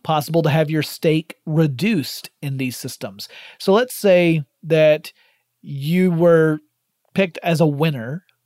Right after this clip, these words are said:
to verify a block of transactions, and you end up validating a bad block of transactions. And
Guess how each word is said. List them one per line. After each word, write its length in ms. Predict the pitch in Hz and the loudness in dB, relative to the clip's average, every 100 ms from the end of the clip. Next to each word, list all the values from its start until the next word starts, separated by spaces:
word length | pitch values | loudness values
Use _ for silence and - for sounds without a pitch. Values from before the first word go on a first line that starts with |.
| _ _ | _ _
to 240 | - 135 | -6 -4
verify 580 | 123 143 143 143 - 127 | -4 -2 0 -2 -2 -4
a 100 | 123 | -4
block 280 | 123 131 123 | -4 -6 -6
of 60 | 120 | -12
transactions, 800 | - 123 131 165 - 131 135 - | -10 -6 -2 -2 -2 -10 -10 -4
and 160 | 175 | -2
you 120 | 175 202 | 2 2
end 100 | 214 | 2
up 160 | 190 | -2
validating 680 | 156 170 170 170 156 151 147 | 0 2 4 4 2 0 -4
a 160 | 156 156 | -2 -4
bad 500 | 131 139 135 139 139 | -2 -4 -2 -4 -4
block 360 | 127 127 120 120 | -4 -4 -4 -8
of 100 | 110 | -10
transactions. 880 | 127 117 113 107 - 92 95 - - - - - - _ _ - | -10 -10 -10 -10 -12 -16 -16 -20 -20 -20 -20 -20 -20 _ _ -10
And 420 | 147 147 143 143 | -6 -4 -4 -6